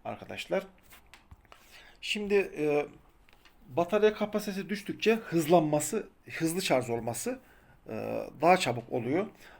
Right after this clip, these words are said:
Fakat bu da yine söylüyoruz. Bir sonraki zaten görselimize de bunu size detaylıca açıklayacağım. Bu da yine on bir kilowatt,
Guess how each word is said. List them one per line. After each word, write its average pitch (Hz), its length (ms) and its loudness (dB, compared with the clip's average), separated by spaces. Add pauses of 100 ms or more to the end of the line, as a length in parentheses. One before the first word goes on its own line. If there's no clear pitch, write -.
Fakat 220 480 -2
bu - 80 -6
da 131 80 2
yine 127 240 -4
söylüyoruz. 147 580 -4 (400)
Bir 233 60 -4
sonraki 202 360 2
zaten 165 300 2
görselimize 156 500 0
de 120 140 -2 (360)
bunu 139 240 -8
size 135 180 -6
detaylıca 131 400 -2
açıklayacağım. 127 560 -2 (380)
Bu 254 80 0
da 233 60 8
yine 180 180 2
on 190 280 2
bir 175 120 0
kilowatt, 143 500 0